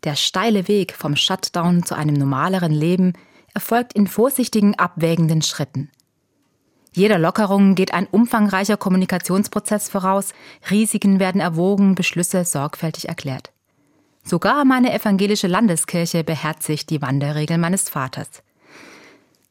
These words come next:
Nachdem im März alle Gottesdienste abgesagt wurden, haben viele Menschen Alternativen gesucht. Und sie haben herausgefunden,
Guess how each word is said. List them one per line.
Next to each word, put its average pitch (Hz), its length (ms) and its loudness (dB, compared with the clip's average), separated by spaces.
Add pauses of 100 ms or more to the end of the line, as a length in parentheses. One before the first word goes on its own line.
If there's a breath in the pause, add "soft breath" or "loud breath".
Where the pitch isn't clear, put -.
(140)
Nachdem 202 360 2
im 175 120 4
März 214 400 0
alle 196 200 0
Gottesdienste - 640 -4
abgesagt - 520 -6
wurden, 185 400 0 (260)
haben 214 240 0
viele 247 260 0
Menschen 208 420 2
Alternativen 190 800 0
gesucht. 143 540 -6 (480)
Und 277 160 2
sie 214 100 2
haben 170 180 2
herausgefunden, 254 920 0